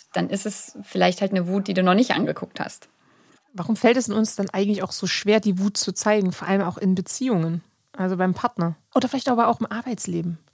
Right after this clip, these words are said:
Speaker 2: dass man mal sauer ist, dass man da mal eine Wut zeigt?
Speaker 1: Also ich glaub, das kommt ganz viel aus dem Thema Prägung. Und ist es gut, Wut zu zeigen? Also was haben wir darüber gelernt? Und wie gesagt, die Masse der Gesellschaft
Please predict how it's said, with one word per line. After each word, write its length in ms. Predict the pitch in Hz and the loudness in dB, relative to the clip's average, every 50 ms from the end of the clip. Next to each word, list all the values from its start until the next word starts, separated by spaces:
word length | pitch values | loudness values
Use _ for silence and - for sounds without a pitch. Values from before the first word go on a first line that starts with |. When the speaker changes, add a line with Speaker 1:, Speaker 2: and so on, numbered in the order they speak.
| _ _ _ _ _ | _ _ _ _ _
Speaker 2:
dass 140 | - - - | -18 -10 -4
man 120 | 208 196 185 | -2 0 0
mal 140 | 185 180 | 0 0
sauer 440 | 175 170 180 160 170 180 175 175 160 180 | 0 0 0 0 0 0 -2 -2 -4 -6
ist, 220 | 180 - - - | -8 -10 -12 -12
dass 120 | 180 - - | -10 -6 -4
man 100 | 196 180 | -4 -2
da 100 | 190 190 | 0 2
mal 80 | 196 | 2
eine 200 | 190 180 175 160 | 4 2 2 0
Wut 200 | 185 233 254 - | -2 -4 -6 -6
zeigt? 460 | - - - 156 165 175 - - - - _ _ _ _ _ - | -6 -4 -4 -4 -4 -6 -8 -12 -20 -20 _ _ _ _ _ 0
Speaker 1:
Also 180 | - 196 170 175 | 0 0 0 0
ich 80 | - | 2
glaub, 180 | - 170 165 - | 4 4 6 6
das 220 | - 160 - - | 6 4 4 6
kommt 180 | - 226 196 156 | 4 4 4 4
ganz 220 | 170 160 165 - | 2 2 0 0
viel 160 | - 208 170 | 0 2 4
aus 180 | 160 160 165 - | 4 4 2 0
dem 140 | - 165 156 | -2 -2 -2
Thema 280 | - - 170 165 160 | 0 0 2 2 2
Prägung. 540 | 160 - - 175 165 156 170 165 156 156 170 | 0 0 2 2 2 4 4 2 2 0 -2
Und 320 | - - 185 170 165 160 - | -2 -2 0 0 0 0 -2
ist 260 | - 170 - - - | -2 -2 -2 0 0
es 280 | 180 - - - _ | 0 0 -2 -4 _
gut, 500 | - 208 202 208 208 220 220 202 - - - - | 0 2 2 4 4 4 4 2 0 -8 -8 -2
Wut 280 | 165 196 208 208 202 - | 0 2 2 2 0 -2
zu 260 | - - - - 190 | -8 -10 -12 -8 -4
zeigen? 640 | - - 190 160 156 165 170 165 175 165 160 160 - | -2 0 2 4 6 6 6 6 4 2 2 2 0
Also 180 | - - 160 165 | -2 -2 0 0
was 140 | 175 - - | 0 2 4
haben 100 | 196 180 | 6 8
wir 100 | 196 185 | 8 8
darüber 260 | 180 165 175 170 165 | 8 6 4 2 2
gelernt? 440 | 147 151 151 147 156 160 165 175 - | 2 0 0 0 0 0 0 -2 -2
Und 340 | - 170 170 165 170 160 - - - - - - - - - | -2 0 0 0 0 -2 -4 -10 -18 -18 -18 -18 -16 -6 0
wie 80 | - 202 | 2 4
gesagt, 360 | 202 190 180 165 165 - - | 6 8 8 6 6 4 2
die 40 | 170 | 2
Masse 360 | 165 165 180 202 - 220 202 | 4 4 4 4 4 4 6
der 100 | 190 180 | 6 6
Gesellschaft 800 | 175 175 160 175 170 175 180 - - 180 175 175 - - - | 4 4 4 6 6 6 4 4 4 2 2 2 -2 -8 -16